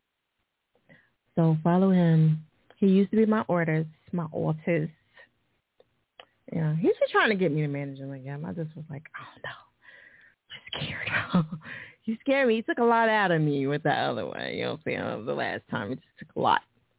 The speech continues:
Took a lot out of me. So, um, you know, but he's such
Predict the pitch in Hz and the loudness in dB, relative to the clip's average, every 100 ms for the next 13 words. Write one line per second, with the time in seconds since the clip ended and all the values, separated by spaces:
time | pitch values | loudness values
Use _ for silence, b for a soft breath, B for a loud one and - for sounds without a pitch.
0 | _ - 156 151 143 156 139 135 - - | _ -16 -10 -4 2 2 2 -6 -16 -20
1 | _ B B B B _ _ - 143 147 | _ B B B B _ _ -2 0 0
2 | - 143 139 147 151 165 - 165 151 147 | -2 -4 -4 -4 -4 -6 -2 2 4 2
3 | 156 151 160 - 165 | -2 -4 -6 -4 -6